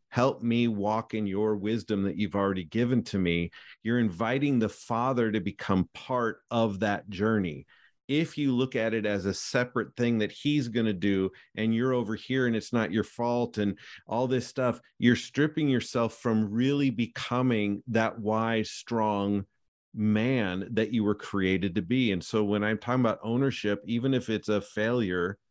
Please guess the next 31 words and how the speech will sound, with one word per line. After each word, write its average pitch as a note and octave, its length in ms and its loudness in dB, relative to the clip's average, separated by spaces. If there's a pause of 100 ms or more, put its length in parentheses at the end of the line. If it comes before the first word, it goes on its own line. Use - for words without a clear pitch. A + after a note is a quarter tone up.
(360)
of G#2+ 200 2
how A2+ 220 -2
you A#2 200 2
handled A2 460 0
it G#2+ 140 2
and G#2+ 80 -8
you F2+ 100 -4
didn't A2 340 0
do A2+ 180 0
it F#2 80 -4
right, G#2 440 -2
and F2+ 220 0 (320)
you G#2 140 4
can G2 140 0
find A#2+ 400 0
verses A2+ 520 -2
or G2 320 0 (240)
you G#2 120 4
can G#2+ 120 0
find A#2+ 420 0 (720)
answers B2 540 0
that G#2+ 160 -4
you G#2 160 -2
knew C3+ 520 2
you B2 180 0
went A2+ 240 0
counter G#2 360 0
to, D2+ 320 -4 (280)
just D3 280 4 (120)
own C#3 380 0
it. E2 300 -6